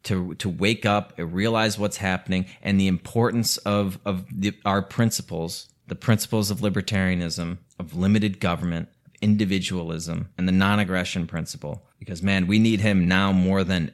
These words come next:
ever. We have a, a big fight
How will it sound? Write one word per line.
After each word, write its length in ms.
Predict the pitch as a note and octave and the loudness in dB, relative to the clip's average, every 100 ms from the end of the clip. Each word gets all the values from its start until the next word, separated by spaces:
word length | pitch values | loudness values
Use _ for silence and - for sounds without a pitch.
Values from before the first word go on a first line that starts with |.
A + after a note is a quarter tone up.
| - | -6
ever. 500 | F#2 E2+ E2 F#2 - _ - | -6 -4 -4 -6 -10 _ -6
We 160 | G#2 | -2
have 220 | G2 F2+ F2 | 0 -2 -2
a, 180 | E2+ - | -4 -6
a 60 | |
big 880 | E2+ - A#2 A#2 A#2+ A2+ G2+ D#2+ - _ _ _ _ - | -10 -6 2 6 6 6 4 0 -10 _ _ _ _ -18
fight 460 | - G#2+ F#2+ E2+ | -8 -2 0 0